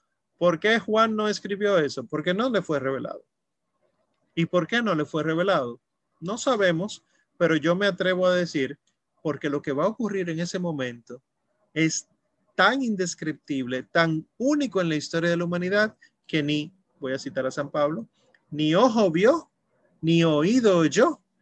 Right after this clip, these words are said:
ni mente alguna ha sido capaz de concebir las grandezas que Dios tiene guardadas para los que le aman". Así que es cuestión de prepararnos. Y claro, les he ido poniendo imágenes ahí para,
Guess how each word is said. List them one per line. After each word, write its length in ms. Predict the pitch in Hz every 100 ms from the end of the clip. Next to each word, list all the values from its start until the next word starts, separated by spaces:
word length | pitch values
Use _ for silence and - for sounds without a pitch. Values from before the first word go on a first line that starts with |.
| -
ni 280 | 190 151 175
mente 500 | 180 208 285 277 226
alguna 460 | 196 175 190 180 175
ha 40 |
sido 240 | 170 180 175
capaz 300 | 165 165 160
de 120 | 160
concebir 460 | 156 151 156 185
las 140 | 196 160
grandezas 480 | 143 139 143 147 156
que 120 | 143
Dios 180 | 143 -
tiene 180 | 143
guardadas 480 | 139 139 151 190 196
para 160 | - 139
los 200 | 131 135
que 120 | -
le 140 | 117 98
aman". 140 | - _ _ _ _ _ _ _ _ _ _ _ _ - - -
Así 280 | - 139 165
que 280 | 156 165 196 _ _ _
es 120 | 160
cuestión 380 | 160 175 - 170
de 100 | 170
prepararnos. 800 | 156 160 151 139 127 120 _ - -
Y 100 | 208
claro, 300 | 196 160 147
les 400 | 151 160 170 -
he 100 | 175
ido 180 | 196
poniendo 360 | 185 185 185 185
imágenes 580 | 185 190 185 175 165 -
ahí 180 | 175 160
para, 320 | 156 147